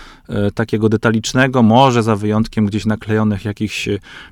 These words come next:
kartek, e, z cenami na tych produktach, które tam są eksponowane. Eksponowane to chyba za dużo, Marcinie, powiedziane, prawda? Po prostu leżą,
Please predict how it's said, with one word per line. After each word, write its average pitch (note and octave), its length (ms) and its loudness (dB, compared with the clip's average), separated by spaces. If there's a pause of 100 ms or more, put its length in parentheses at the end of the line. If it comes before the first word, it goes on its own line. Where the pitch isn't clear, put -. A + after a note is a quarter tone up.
(220)
kartek, A2+ 520 -2
e, G#2 300 -4
z - 100 -10
cenami C3 460 0
na G2+ 120 -2
tych - 140 -8
produktach, G2+ 500 -4
które G#2 260 -4
tam G#2 140 -4
są G#2+ 200 -4
eksponowane. G#2+ 640 0 (280)
Eksponowane C#3 560 0
to B2 80 -2
chyba A#2 240 -2
za A2+ 100 0
dużo, G#2 240 -2
Marcinie, G2 400 -6
powiedziane, A2 480 -6
prawda? G#2 340 -8
Po - 120 -6
prostu - 280 -2
leżą, A#2 320 0